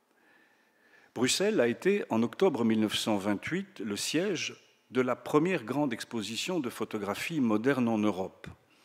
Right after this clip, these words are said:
Les historiens de la photographie, ceux qui ne sont pas belges, soulignent bien entendu toujours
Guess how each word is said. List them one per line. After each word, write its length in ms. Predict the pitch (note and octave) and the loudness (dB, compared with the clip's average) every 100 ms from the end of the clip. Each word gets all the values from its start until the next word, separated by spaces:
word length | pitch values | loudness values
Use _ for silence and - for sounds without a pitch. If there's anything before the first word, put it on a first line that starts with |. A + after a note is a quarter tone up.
| - - - _ | -20 -20 -20 _
Les 220 | A2 G#2 | -6 -4
historiens 420 | B2 - A2 C3+ D3+ | -4 0 2 2 2
de 80 | |
la 80 | A2+ | 0
photographie, 800 | G2+ G2+ - G2 G2 G2+ F3 G3+ G#3 _ _ _ _ _ | -2 -6 -6 -4 -4 -6 -8 -10 -12 _ _ _ _ _
ceux 280 | - - G2 | -6 -4 -2
qui 120 | - | -4
ne 60 | F2 | -6
sont 200 | - F2+ | -6 -2
pas 120 | A2 | 0
belges, 380 | C#3 F#3 C#3 B2 - - - - - - _ _ _ _ _ | 0 -2 -4 -12 -18 -20 -20 -20 -20 -20 _ _ _ _ _
soulignent 600 | - - D3 C#3+ D3 A#2+ | -12 0 4 6 6 2
bien 180 | G2 G2+ | 0 -2
entendu 440 | G#2 - G#2+ G#2 G#2 | -4 -4 -4 -4 -6
toujours 640 | C3+ A#2+ C#3 C3 G2 - | -4 -2 0 0 -2 -8